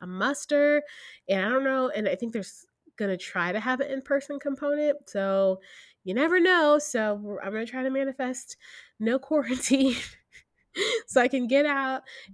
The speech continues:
and maybe apply for it or something like that.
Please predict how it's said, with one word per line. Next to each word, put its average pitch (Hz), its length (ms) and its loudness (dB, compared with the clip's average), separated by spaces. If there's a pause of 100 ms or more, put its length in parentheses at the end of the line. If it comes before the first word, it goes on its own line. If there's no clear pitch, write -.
and 226 300 -2
maybe 233 240 -2
apply 220 400 -6
for 202 280 0
it 196 120 4
or 185 100 -2
something - 300 -6
like 226 200 -6
that. - 220 -6